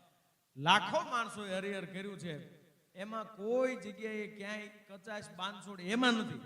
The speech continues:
વરસાદી વાતાવરણ હતો, ચાલુ વરસાદે ભજન થયા છે. આ બીજ તો યાદ રહેવાની છે, અષાઢી બીજ મહોત્સવ બે હજાર પચીસ. બાપુ, ઈ જે ભજનનો માહોલ અને એક બાજુ વરસાદનો માહોલ,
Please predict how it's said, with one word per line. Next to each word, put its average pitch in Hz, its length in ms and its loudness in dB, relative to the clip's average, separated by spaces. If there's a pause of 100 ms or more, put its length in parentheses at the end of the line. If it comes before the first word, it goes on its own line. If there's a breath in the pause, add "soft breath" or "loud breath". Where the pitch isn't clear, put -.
(280)
વરસાદી 202 460 -10
વાતાવરણ 185 540 -2
હતો, 180 220 -2
ચાલુ 180 360 -2
વરસાદે 180 400 -14
ભજન 147 500 0
થયા 151 220 0
છે. 117 180 -6 (540)
આ 160 160 2
બીજ 180 420 0
તો 190 120 -2
યાદ 196 320 6
રહેવાની 143 420 0
છે, 120 160 -8
અષાઢી 139 340 -2
બીજ 127 280 -4
મહોત્સવ 135 500 -4 (380)
બે 147 120 0
હજાર 143 240 0
પચીસ. 143 480 -4
બાપુ, 151 300 -8
ઈ 233 220 -2
જે 220 100 -2
ભજનનો 170 500 -4
માહોલ 160 360 2 (520)
અને 165 140 -12
એક 175 200 -6
બાજુ 165 240 -2
વરસાદનો 165 600 0
માહોલ, 160 300 6